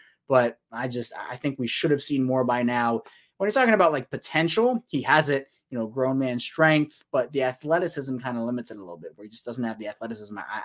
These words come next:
I and a lot of other people would like to see out of an offensive lineman, at least at this stage. So we'll see what happens there. Defense, though, let's, let's move there.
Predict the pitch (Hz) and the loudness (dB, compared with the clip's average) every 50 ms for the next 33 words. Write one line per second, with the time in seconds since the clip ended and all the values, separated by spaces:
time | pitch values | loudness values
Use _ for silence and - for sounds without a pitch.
0 | - 107 113 117 113 113 110 107 107 104 107 107 101 101 104 101 _ 147 139 131 | -8 -6 -4 -4 -4 -4 -4 -6 -6 -8 -8 -12 -14 -16 -20 -10 _ -4 -4 -2
1 | - 120 117 110 - - _ - _ _ _ - 131 120 123 131 135 131 127 - | 0 0 0 0 -2 -4 _ -20 _ _ _ -8 -8 -4 0 0 0 0 0 -4
2 | 127 120 - - - 135 127 117 110 104 - - _ _ _ _ _ _ 127 123 | -6 -6 -4 -2 0 0 0 0 -2 -4 -6 -10 _ _ _ _ _ _ 4 4
3 | 120 113 107 104 104 - - _ _ _ 113 113 110 107 98 - 110 107 107 - | 6 6 2 0 -4 -10 -20 _ _ _ -6 -4 -4 -4 -6 -6 -8 -8 -8 -10
4 | 101 98 104 98 98 98 95 92 92 92 95 113 131 147 139 135 - 127 - - | -10 -8 -8 -8 -6 -6 -6 -8 -8 -8 -4 2 2 2 4 4 0 -2 0 0
5 | 131 117 - - - 107 85 80 80 80 - - - 107 104 120 156 165 160 - | -2 -2 -2 -4 -4 -6 -6 -6 -8 -10 -8 -6 -4 -4 -2 0 -2 -2 0 0
6 | 156 143 139 131 127 120 131 123 123 123 117 113 110 120 117 113 117 117 214 233 | 2 2 4 4 2 2 2 2 2 2 -2 -2 0 0 0 0 0 2 2 0
7 | 226 - 208 180 170 160 - - 160 147 143 139 143 147 147 175 156 156 - 160 | 2 4 4 4 4 2 0 2 4 4 6 6 4 2 0 -2 -4 -4 -2 0
8 | 151 147 131 131 135 131 131 127 123 117 113 | 0 0 0 0 0 2 4 4 2 2 0